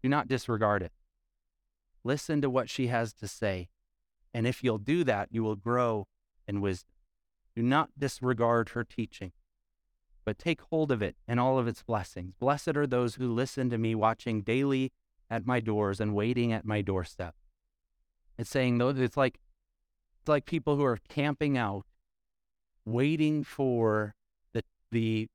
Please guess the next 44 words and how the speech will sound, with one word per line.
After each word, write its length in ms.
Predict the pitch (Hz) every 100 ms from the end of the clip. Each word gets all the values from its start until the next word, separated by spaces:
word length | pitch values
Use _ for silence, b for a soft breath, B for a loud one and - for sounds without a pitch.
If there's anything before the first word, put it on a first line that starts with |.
| _ _ _ _ _ _ _ _ _ -
Lady 240 | 123 139 135
Wisdom 400 | 139 123 127 117
to 60 |
come 220 | - 131
out 140 | 127 120
of 60 |
her 160 | 110 107
home 260 | 104 90 80 _ _ _ -
so 80 | 135
that 160 | 123 120
they 80 |
might 300 | 123 131 127 -
hear 180 | 139 131
from 320 | - 139 117
her. 220 | 110 87 _ _ _ _ _ _ -
They're 160 | 113 135
at 160 | 139
her 160 | 123 131
door. 400 | 131 120 104 90 _ _ _ _
They're 160 | 113 123
at 160 | 156
her 180 | 143 147
doorway. 560 | 131 131 123 110 98 95
They're 180 | 107 117
waiting 480 | 113 151 165 160
for 180 | 139 143
her 220 | 110 135 -
to 120 | 107
teach 400 | - 151 131 -
and 100 | 117
instruct 380 | 110 143 131 -
them. 160 | 107
Design 420 | 110 113 135 190
your 120 | 185 160
life 260 | 143 135
in 80 | 120
such 220 | 156 160
a 40 | 147
way 160 | 131
where 140 | 120 117
you're 220 | 127 117 _ _ _ -
sitting 240 | 170 180
around 300 | 156 143 127
going, 280 | 123 120